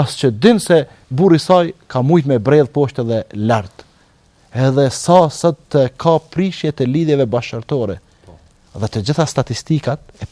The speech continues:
Speaker 1: pas luftës na flasin se shkunorizimi është në rritje e sipër. Dhe një prej shkaqeve të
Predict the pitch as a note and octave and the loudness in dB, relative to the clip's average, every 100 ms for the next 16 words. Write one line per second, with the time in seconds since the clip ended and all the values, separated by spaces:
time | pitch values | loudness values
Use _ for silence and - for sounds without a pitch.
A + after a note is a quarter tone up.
0 | - D3+ - A2 G2+ E3 E3+ - - A#2+ | 0 0 -2 -8 -4 -4 -4 -8 -6 -2
1 | C3 - A2 A#2+ - F3+ D#3 - D3+ F#3+ | -2 -2 -4 -4 -4 -6 -6 -2 -2 -2
2 | _ _ _ - - - F3+ D#3+ B2 G#2+ | _ _ _ -12 -6 -2 2 2 0 0
3 | D3 F#3 F#3 - - E3 F3 - C3 A2 | -2 -2 -4 -10 -6 -4 -4 -4 -6 -4
4 | D3 E3+ - D#3 - C#3 - E3 A#2+ E2+ | -4 -4 -6 -10 -8 -10 -6 -4 -4 -8
5 | - _ _ _ _ _ _ _ _ _ | -14 _ _ _ _ _ _ _ _ _
6 | _ _ _ _ _ _ _ _ _ _ | _ _ _ _ _ _ _ _ _ _
7 | _ _ G2+ D3 D#3 E3+ - D3+ B2+ A#2 | _ _ -4 -2 0 -2 2 2 2 -2
8 | - F#3 | 0 -2